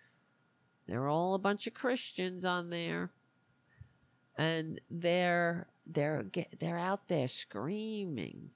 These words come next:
screaming at migrants, you know, all because they love America, you see.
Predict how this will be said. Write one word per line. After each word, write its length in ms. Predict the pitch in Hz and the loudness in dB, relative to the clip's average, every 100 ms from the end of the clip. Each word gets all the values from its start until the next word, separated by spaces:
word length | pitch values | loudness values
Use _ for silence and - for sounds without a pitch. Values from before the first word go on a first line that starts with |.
| _ _ _ _ _ _ _ _ - - | _ _ _ _ _ _ _ _ -20 -20
screaming 920 | - - - 143 175 208 214 208 196 | -16 -14 -8 -4 -2 0 -2 -2 0
at 180 | 180 180 | 0 0
migrants, 1080 | 175 175 170 165 131 101 - - - - - | 4 6 6 4 2 0 -4 -10 -10 -10 -12
you 120 | - 156 | -6 -2
know, 120 | 113 | 0
all 500 | - 185 220 233 233 | 4 6 8 6 6
because 640 | 233 226 247 214 - - - _ _ _ _ | 4 2 2 0 0 -6 -10 _ _ _ _
they 140 | 214 214 | 2 4
love 320 | 220 240 240 | 6 6 6
America, 800 | 247 330 523 440 254 - 90 95 _ _ _ _ _ _ _ _ _ - | 2 2 2 2 0 -2 -4 -6 _ _ _ _ _ _ _ _ _ -4
you 220 | 135 127 | 2 2
see. 540 | - - 120 98 110 | 0 0 2 2 -2